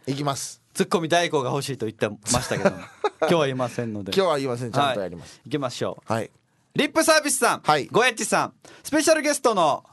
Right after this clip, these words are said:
Speaker 2: 二人のレディー・ガガ、お疲れ様です。
Speaker 1: うん。いや、一人しかおらん。
Speaker 2: 旧具川市のポッドキャスター。
Speaker 1: うん。
Speaker 2: 実は今、シャワーを浴びて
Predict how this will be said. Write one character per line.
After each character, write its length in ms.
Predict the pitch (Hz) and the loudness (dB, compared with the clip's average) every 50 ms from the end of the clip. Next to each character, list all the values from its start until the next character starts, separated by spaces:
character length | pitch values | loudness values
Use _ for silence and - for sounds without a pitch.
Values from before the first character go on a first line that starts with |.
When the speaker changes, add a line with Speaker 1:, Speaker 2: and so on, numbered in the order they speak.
| _ _ | _ _
Speaker 2:
二 240 | _ - - 285 302 | _ 2 4 4 4
人 100 | 320 311 | 4 2
の 120 | 269 226 | 0 2
レ 140 | 196 202 214 | 2 0 0
デ 100 | 214 285 294 | 2 0 0
ィ 80 | 302 | 0
ー・ 40 | 294 | 2
ガ 120 | 277 277 | 2 2
ガ、 260 | 254 233 185 143 - - | 4 4 2 2 2 0
お 60 | 156 | -4
疲 180 | 117 120 208 | 0 0 0
れ 60 | 202 185 | 0 0
様 180 | 175 170 151 | -2 -2 -2
で 80 | 135 120 | -2 -2
す。 20 | |
Speaker 1:
う 20 | 120 | -2
ん。 0 | |
い 0 | |
や、 40 | |
一 60 | 113 - | -4 -2
人 180 | - 196 175 | -2 -2 -2
し 80 | 147 - | -2 0
か 120 | - 135 | 0 0
お 40 | 143 | 2
ら 140 | 160 180 165 | 2 0 -2
ん。 100 | 170 - _ _ _ _ _ _ _ | -4 -10 _ _ _ _ _ _ _
Speaker 2:
旧 140 | - 269 294 247 | -2 0 0 0
具 80 | 220 | -2
川 220 | - - 180 156 143 | 0 2 0 0 2
市 60 | - | 0
の 80 | 143 113 | -4 -4
ポ 100 | 110 117 | -4 -6
ッ 40 | - | -6
ド 80 | - | -4
キ 80 | 104 117 | -4 -4
ャ 60 | 110 | -4
ス 100 | - - | -4 -2
タ 120 | - 113 | -2 0
ー。 160 | 107 98 87 85 | 0 0 -2 -4
Speaker 1:
う 40 | |
ん。 20 | 98 | -4
Speaker 2:
実 280 | - 202 233 233 - 311 | -4 -4 -4 -2 0 2
は 260 | 302 285 240 208 185 | 4 6 6 6 6
今、 440 | 196 233 247 226 185 143 117 98 - _ - | 4 2 2 4 4 4 4 2 -2 _ -12
シ 120 | - - 277 | 0 2 4
ャ 100 | 294 311 | 4 6
ワ 180 | 302 285 240 | 6 6 4
ー 40 | 202 170 | 6 4
を 120 | 147 127 | 4 4
浴 120 | 127 131 127 | 4 2 0
び 80 | 139 135 | -2 -2
て 340 | - - 135 127 113 92 | 0 2 2 2 0 -4